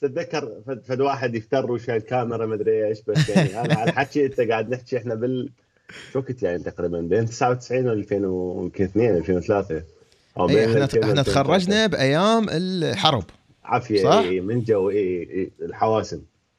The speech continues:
Speaker 2: إيه،
Speaker 1: بال-،
Speaker 2: بالحواسم
Speaker 1: إيه.
Speaker 2: تخرجنا، لأنه إحنا
Speaker 1: إيه.
Speaker 2: كنا يعني ما كنا أصلًا متوقعين إنه يرجعونا للدراسة بعد إنه لاصت وقلنا
Speaker 1: ما
Speaker 2: بعد ماكو
Speaker 1: أتذكر، صح،
Speaker 2: دراسة.
Speaker 1: أخروها البكالوريا، كلش أخروها بذاك الوقت.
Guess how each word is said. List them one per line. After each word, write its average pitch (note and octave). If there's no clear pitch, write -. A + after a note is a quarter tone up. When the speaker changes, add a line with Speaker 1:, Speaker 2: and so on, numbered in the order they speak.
Speaker 2:
إيه، G#2
Speaker 1:
بال-، F#2
Speaker 2:
بالحواسم C3
Speaker 1:
إيه. -
Speaker 2:
تخرجنا، F#2
لأنه G#2
إحنا B2+
Speaker 1:
إيه. F2
Speaker 2:
كنا C3+
يعني A#2+
ما B2+
كنا C#3
أصلًا C#3
متوقعين A#2
إنه G#2+
يرجعونا A#2+
للدراسة A2+
بعد F#2
إنه G2+
لاصت A#2
وقلنا G#2+
Speaker 1:
ما B2
Speaker 2:
بعد A#2+
ماكو A#2+
Speaker 1:
أتذكر، G#2
صح، A#2+
Speaker 2:
دراسة. A#2
Speaker 1:
أخروها B2+
البكالوريا، A2
كلش A2+
أخروها F2
بذاك E2
الوقت. E2